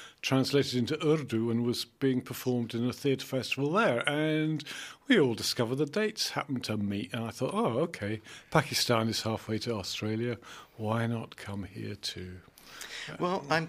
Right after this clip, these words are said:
Speaker 2: glad you have. Because
Speaker 1: So
Speaker 2: it,
Speaker 1: am I.
Speaker 2: Yeah. Not only
Speaker 1: <laughs>
Speaker 2: does it give me an opportunity to chat to you about this, uh, play, which some would see as revolutionary and some would
Speaker 1: Mm.
Speaker 2: see as long overdue,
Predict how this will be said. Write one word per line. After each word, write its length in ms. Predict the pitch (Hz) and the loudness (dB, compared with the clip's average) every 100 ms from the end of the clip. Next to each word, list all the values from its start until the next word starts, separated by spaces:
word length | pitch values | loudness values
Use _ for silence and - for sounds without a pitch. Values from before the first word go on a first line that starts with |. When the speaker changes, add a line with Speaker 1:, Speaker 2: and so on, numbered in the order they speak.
| - | -4
Speaker 2:
glad 320 | - 123 170 185 | -4 -2 -2 -2
you 120 | 190 | -2
have. 420 | 202 240 101 - | 0 -2 -4 -4
Because 200 | - 160 | 0 6
Speaker 1:
So 60 | 214 | 6
Speaker 2:
it, 40 | |
Speaker 1:
am 100 | 156 | 6
I. 380 | 170 262 185 120 | 8 8 8 8
Speaker 2:
Yeah. 200 | 294 277 - - | 6 6 0 4
Not 220 | - 240 196 | 8 10 10
only 240 | 226 190 | 8 6
Speaker 1:
<laughs> 60 | 151 | 2
Speaker 2:
does 100 | 151 | 0
it 60 | |
give 180 | 143 127 | 0 -2
me 60 | 131 | 0
an 80 | |
opportunity 520 | 123 123 - 123 113 110 | 0 -2 -4 -2 -2 -2
to 200 | - 113 | 0 0
chat 300 | 113 127 110 | 4 2 2
to 100 | - | 0
you 60 | 107 | 0
about 340 | 104 104 - | 2 0 -2
this, 220 | 104 - - - - - - | -4 -4 -4 -10 -10 -10 0
uh, 360 | 120 117 113 113 | 4 6 4 2
play, 520 | - 135 127 123 110 | 0 4 6 6 2
which 480 | 104 113 - - - - - | 0 2 2 2 0 -10 -6
some 420 | - - 170 185 | 2 6 6 4
would 120 | 143 135 | 2 2
see 240 | - 120 | 2 2
as 140 | 107 | 0
revolutionary 880 | 101 101 98 98 98 - 92 87 85 | 2 0 0 -2 0 0 -2 -4 -2
and 180 | 110 104 | 0 2
some 220 | 123 107 | 4 2
would 260 | 104 117 104 | 0 -4 -6
Speaker 1:
Mm. 100 | - | -2
Speaker 2:
see 560 | - - 104 98 95 104 | 0 2 2 0 0 0
as 440 | 104 98 95 101 | 2 2 0 -2
long 280 | 101 95 92 | 0 0 0
overdue, 680 | 92 85 87 104 98 85 | -2 -2 -4 -2 -2 -4